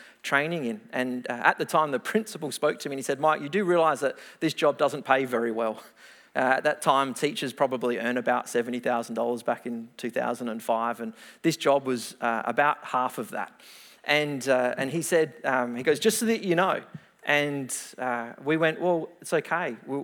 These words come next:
we, we trust God in all of that." And it's really interesting. That's about seventeen years ago that that was a bit of a shift for us,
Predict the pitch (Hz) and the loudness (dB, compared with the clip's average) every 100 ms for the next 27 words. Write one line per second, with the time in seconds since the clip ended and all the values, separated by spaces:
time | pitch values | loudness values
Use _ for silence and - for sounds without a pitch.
0 | - 139 135 139 131 165 147 - 135 139 | -6 -8 -6 -6 -2 0 -2 -2 0 0
1 | 113 - - _ 127 123 - 123 113 - | -2 -8 -20 _ -4 -2 -2 -4 -6 -6
2 | 120 113 - - _ _ - 151 160 220 | -6 -6 -14 -20 _ _ -6 -4 4 6
3 | 180 - 180 - - 135 135 175 180 170 | 6 2 -4 -4 -4 -4 -2 2 2 2
4 | - 175 165 156 165 139 131 143 143 123 | 0 0 0 -4 -4 -2 -2 -2 -4 -2
5 | 120 127 147 156 139 151 147 123 127 120 | -2 0 0 2 -2 0 0 4 2 0
6 | - - - 165 - - - 120 113 - | -10 -4 0 0 -2 -10 -2 0 0 -4